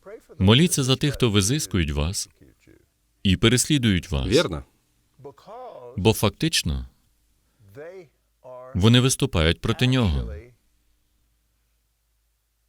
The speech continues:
Speaker 1: Вони противляться йому.
Speaker 2: Вірно. Абсолютно вірно. Так. Згадайте про служіння Ісуса.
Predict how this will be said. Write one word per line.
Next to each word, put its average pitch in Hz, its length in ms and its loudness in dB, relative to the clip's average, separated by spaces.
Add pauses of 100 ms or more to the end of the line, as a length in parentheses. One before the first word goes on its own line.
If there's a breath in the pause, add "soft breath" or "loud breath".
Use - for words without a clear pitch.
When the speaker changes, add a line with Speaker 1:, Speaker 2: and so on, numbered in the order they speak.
(140)
Speaker 1:
Вони 113 280 2
противляться 95 640 0
йому. 113 440 0 (540)
Speaker 2:
Вірно. 101 400 -4 (1200)
Абсолютно 110 600 0
вірно. 92 340 -2 (1400)
Так. 131 280 0 (600)
Згадайте 107 600 2
про - 140 -4
служіння 92 480 -2
Ісуса. 135 500 -2